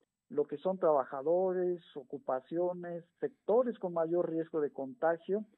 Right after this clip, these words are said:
así como también implementar medidas de control y prevención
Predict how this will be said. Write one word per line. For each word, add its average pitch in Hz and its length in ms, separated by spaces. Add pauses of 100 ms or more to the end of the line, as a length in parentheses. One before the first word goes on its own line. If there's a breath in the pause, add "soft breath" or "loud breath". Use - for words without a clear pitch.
(380 soft breath)
así - 180
como 202 200
también 185 380
implementar 165 800 (360)
medidas 151 500
de 139 100
control 156 440
y 151 60
prevención 147 680